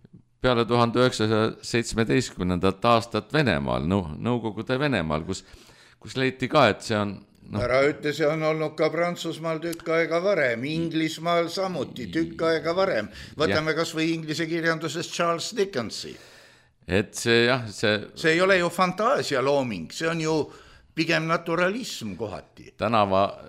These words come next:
Speaker 1: noh, see Venemaal näiteks, ma, tänavalaste hulk kasvas nii suureks, et lihtsalt neid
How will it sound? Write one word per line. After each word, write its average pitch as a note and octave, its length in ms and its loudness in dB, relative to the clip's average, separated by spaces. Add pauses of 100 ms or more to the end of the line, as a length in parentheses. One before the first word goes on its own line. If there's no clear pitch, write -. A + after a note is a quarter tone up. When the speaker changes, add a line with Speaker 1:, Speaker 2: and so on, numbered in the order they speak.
(160)
Speaker 1:
noh, F#2 200 -8
see G2 160 -2 (240)
Venemaal G2 560 0
näiteks, F2 480 -8
ma, G2+ 180 0 (400)
tänavalaste G2+ 640 6
hulk A#2 340 4
kasvas G#2+ 520 0
nii B2+ 180 0
suureks, C3 480 4
et - 160 -6
lihtsalt A#2 400 -4
neid A#2+ 160 -4